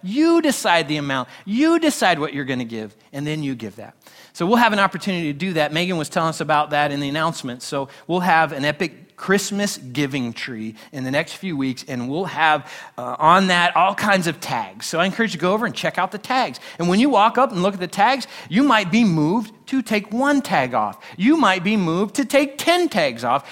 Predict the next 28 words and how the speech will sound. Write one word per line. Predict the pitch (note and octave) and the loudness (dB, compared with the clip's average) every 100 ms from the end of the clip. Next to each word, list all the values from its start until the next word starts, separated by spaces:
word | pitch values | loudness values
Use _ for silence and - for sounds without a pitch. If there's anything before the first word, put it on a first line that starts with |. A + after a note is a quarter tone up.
| F#3 | -4
You | A#3 D#4+ | 0 4
might | B3+ A3+ | 2 2
be | A3 | 0
moved | C4+ G3 A#3 A3+ | 0 2 0 -2
to | D#4 | -2
take | D4+ D#4+ - | 4 2 4
no | C4 E4 F#4+ | 2 4 4
tags | F4 - D3 A#3 B2 | 4 2 2 0 -2
off. | G#2 F#2 - _ _ _ C#3 | -4 -6 -18 _ _ _ -8
That's | D3 D4 E4 C4+ | 2 4 4 2
up | C4 G#3+ | 0 -2
to | - | -2
you. | A3+ C4+ E4 G3 F2+ _ - _ | -2 0 -2 -4 -8 _ -20 _
So | - | -6
you | G#3 F3+ C#4+ E4 | -4 0 2 4
decide | D#4+ - - F3 C#3 A#2+ - - | 2 -2 2 4 4 0 -8 -10
what | D3+ A3+ C#4+ B3 | -4 0 2 2
you | B3 | 0
wanna | G#3 G3 F3 | 2 0 -2
do, | B2 A#2 A2 - | -2 -6 -8 -12
you | D3 G#3+ C#4+ | -2 0 2
decide | C#4 A#3 G3+ F#3 | 0 2 2 4
that | F3+ | 0
amount, | D3+ C3+ C3+ A#2+ - | 0 -2 -2 -4 -10
and | C#3 | -6
then | C#3+ C#3 | -4 -2
you | E3 | -4
give | D#3 D3 C3+ B2+ A#2+ | -4 -6 -8 -8 -12